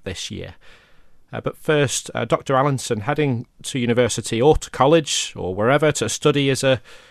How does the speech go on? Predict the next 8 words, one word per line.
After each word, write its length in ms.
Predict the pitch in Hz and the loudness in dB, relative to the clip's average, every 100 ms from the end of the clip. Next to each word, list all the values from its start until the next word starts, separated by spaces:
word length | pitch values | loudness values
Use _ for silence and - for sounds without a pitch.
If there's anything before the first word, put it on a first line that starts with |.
| _ _ | _ _
a 80 | 120 | -2
daunting 460 | 160 156 147 131 120 | 4 4 4 0 2
prospect 520 | 127 - - - - | 0 0 -2 -2 -4
at 60 | |
the 80 | 123 | -4
best 260 | 131 117 - | -2 -4 -6
of 80 | - | -6
times. 600 | 107 92 101 123 - | -4 -4 -4 -6 -8